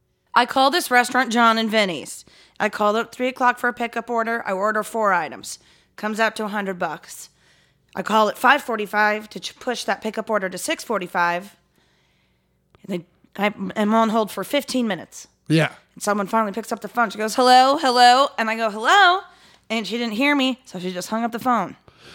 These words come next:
Speaker 1: <laughs> So I had to call back and wait another fifteen minutes on the phone. And I was like, "I know I might be a little late, but is it okay if I pu-, push my pickup order time?" She was like, "Yeah, of course, not a problem."
Speaker 2: Yeah.
Speaker 1: I'm like, "Great, thanks."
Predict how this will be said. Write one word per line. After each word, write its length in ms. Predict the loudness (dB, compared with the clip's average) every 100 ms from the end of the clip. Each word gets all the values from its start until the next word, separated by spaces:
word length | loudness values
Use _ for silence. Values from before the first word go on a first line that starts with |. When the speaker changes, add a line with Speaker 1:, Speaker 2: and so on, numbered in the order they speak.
| -20 -14
Speaker 1:
<laughs> 60 | -14 -14 -18 -20 -20 _ _ _ _ _ -4
So 420 | 6 6 8 4
I 120 | 0
had 140 | -2 -2
to 80 |
call 160 | -2 0
back 260 | 0 0 -2
and 80 |
wait 160 | -2 -2
another 260 | -2 -2 -4
fifteen 380 | -8 -10 -8
minutes 240 | -8 -8 -8
on 80 | -10
the 80 |
phone. 380 | -8 -10 -10 -14 _ _ _ _ _ -4
And 80 | -2
I 40 |
was 100 | -2
like, 140 | -2 -2
"I 80 |
know 140 | 0 2
I 40 |
might 200 | 2 2
be 80 | 2
a 60 | 0
little 180 | 0
late, 200 | 0 0
but 100 | 0
is 120 | -4 -2
it 60 |
okay 180 | -4 -2
if 100 | -4
I 60 | -4
pu-, 140 | -6 -10 -10
push 220 | -8 -6
my 100 | -6
pickup 300 | -6 -6 -4
order 200 | -2 -2
time?" 400 | -2 -2 -4 -8 _ _ _ _
She 120 | -2
was 80 | 0
like, 180 | 0 0
"Yeah, 140 | 0
of 100 | 0
course, 320 | 2 4 4 2
not 140 | 2
a 40 | 4
problem." 420 | 4 4 2 -6 _ _ _ _
Speaker 2:
Yeah. 340 | 6 6 6 -2
Speaker 1:
I'm 60 | 0
like, 140 | 0
"Great, 280 | 2 2 2 _ _ _ _ -2
thanks." 480 | 0 0 -6 -16